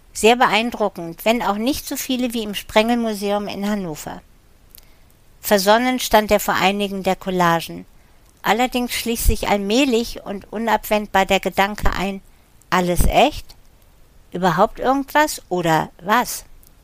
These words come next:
Er blickte genau hin, aber er hätte das nie herausfinden können.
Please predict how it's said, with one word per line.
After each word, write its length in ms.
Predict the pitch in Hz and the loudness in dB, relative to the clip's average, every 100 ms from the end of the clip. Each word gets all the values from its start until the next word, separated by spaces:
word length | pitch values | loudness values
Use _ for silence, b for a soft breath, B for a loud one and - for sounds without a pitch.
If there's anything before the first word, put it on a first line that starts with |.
| b b b b - | b b b b -4
Er 120 | 180 | -2
blickte 360 | 190 247 - 247 | 0 -4 -2 -4
genau 440 | 226 214 240 302 | -2 0 2 2
hin, 340 | 302 269 294 - | 0 -2 -2 -6
aber 220 | - 190 | -4 -2
er 160 | 175 180 | 0 0
hätte 260 | 190 190 185 | -2 -4 -4
das 260 | 190 - | -4 -2
nie 220 | 208 196 | -4 -2
herausfinden 720 | 190 180 175 175 - 170 165 170 | 0 0 0 -2 -8 -10 -10 -10
können. 300 | 180 175 | -10 -10